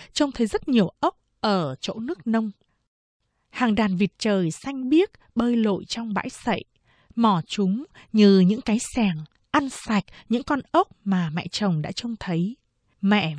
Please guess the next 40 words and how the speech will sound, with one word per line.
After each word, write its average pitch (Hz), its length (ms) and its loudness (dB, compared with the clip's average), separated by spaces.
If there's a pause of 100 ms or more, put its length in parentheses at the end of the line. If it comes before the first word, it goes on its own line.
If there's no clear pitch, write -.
vô 262 220 -2
cùng 190 280 4
thất - 260 -12
vọng, 196 180 2 (440)
tiếc 381 260 4
mình 190 380 4
đến 180 160 2
muộn, 254 360 -2 (200)
bây 254 120 2
giờ 220 300 0
về 190 160 2
tay 240 200 -8
không, 254 380 -4 (500)
chắc - 180 -4 (180)
sẽ - 200 -6
bị 247 220 0
mẹ 175 180 0
chồng 185 260 2 (120)
chửi 190 260 4 (100)
tối 190 160 6
mắt 294 220 0 (100)
tối 202 160 2
mũi 269 300 -2
đây. 233 220 0 (600)
Men 208 240 8
theo 202 180 -6
con 208 200 0
đường 170 200 4
nhỏ 165 340 0
khúc - 220 0
khửu 175 360 0
lầy 165 300 2
lội, 156 300 -2 (540)
mẹ 180 520 0
đi 277 220 6
sâu 269 400 -4
hơn 254 240 -2
nữa, 233 240 -4 (420)
hy 214 220 4
vọng 156 340 0